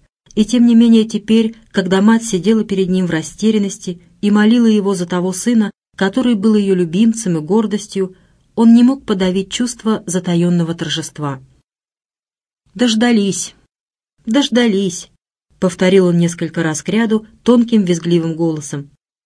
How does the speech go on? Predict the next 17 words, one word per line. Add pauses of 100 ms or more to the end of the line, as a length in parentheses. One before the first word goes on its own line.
(180)
«Разве
мыслимо
подняться
так
высоко,
оставаясь
евреем? (560)
Это
ни
на
что
не
похоже!» — (400)
горячился
он,
размахивая
руками.